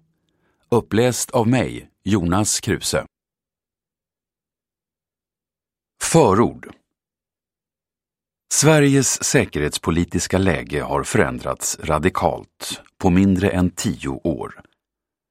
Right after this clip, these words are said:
Den ryska annekteringen av Krimhalvön på vårvintern tjugohundrafjorton och den efterföljande invasionen av Ukrainas fastland, nästan exakt åtta år senare,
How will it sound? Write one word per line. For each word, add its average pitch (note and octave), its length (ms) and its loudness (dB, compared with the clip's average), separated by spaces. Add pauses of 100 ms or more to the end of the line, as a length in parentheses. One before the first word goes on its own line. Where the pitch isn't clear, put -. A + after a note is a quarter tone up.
(580)
Den A2+ 200 4
ryska A#2+ 380 2
annekteringen F#2 840 2
av F#2 140 0
Krimhalvön F2+ 960 0
på C#2 240 -6
vårvintern E2 760 0
tjugohundrafjorton D2+ 1080 -2 (560)
och E2+ 140 2
den E2 220 2
efterföljande E2+ 1000 0
invasionen F#2 800 0
av C2 160 -4
Ukrainas E2 680 -2
fastland, - 640 -2 (400)
nästan G#2+ 680 2
exakt - 720 -6
åtta - 460 0
år D2+ 380 -2
senare, C#2 580 -2